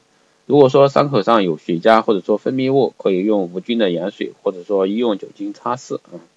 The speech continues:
酒精的话是用能接触皮肤的那种酒精擦拭最好啊。第二个呢是手术当日呢伤口会有些疼痛，那随着时间的推移呢会逐渐减轻啊，病人呢就不要急于去吃痛片，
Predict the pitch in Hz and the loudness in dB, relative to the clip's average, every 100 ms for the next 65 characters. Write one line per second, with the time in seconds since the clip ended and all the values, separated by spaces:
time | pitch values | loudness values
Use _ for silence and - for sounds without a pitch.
0 | _ _ _ _ _ _ _ _ _ _ | _ _ _ _ _ _ _ _ _ _
1 | _ _ _ _ _ _ _ _ _ _ | _ _ _ _ _ _ _ _ _ _
2 | _ - 92 107 123 120 113 - 113 117 | _ -4 -2 0 0 2 0 0 -2 0
3 | 107 85 87 - 113 127 120 90 92 101 | 0 -2 -4 -6 -6 -6 -6 -8 -6 -6
4 | 90 87 82 - - - 78 _ - 95 | -4 -6 -8 -12 -18 -20 -20 _ -10 -8
5 | 92 - 87 101 92 95 - 82 - _ | -8 -12 -10 -10 -10 -12 -16 -20 -20 _
6 | _ _ _ - 135 135 135 131 131 113 | _ _ _ 2 4 6 2 0 -4 -4
7 | 82 - 110 120 113 107 104 104 110 110 | -6 -4 -2 0 0 0 -2 -2 -4 -4
8 | 104 104 82 - 95 85 90 - - _ | -4 -4 -4 -6 -10 -10 -6 -6 -8 _
9 | _ _ _ _ - 131 120 120 127 - | _ _ _ _ -2 0 2 0 -2 -4
10 | 127 123 113 123 107 95 95 - 104 90 | -2 -2 -2 -2 -2 -2 -2 -2 -2 -2
11 | - 101 104 104 - - 107 107 _ - | -4 -4 -4 -6 -12 -6 -6 -6 _ -6
12 | 104 98 - 165 110 101 101 113 104 92 | -4 -2 -2 0 0 0 -2 -4 -4 0
13 | 101 95 92 92 - 98 90 - 95 - | 0 0 -4 -4 -6 -8 -6 -10 -12 -10
14 | 120 113 113 | -8 -8 -10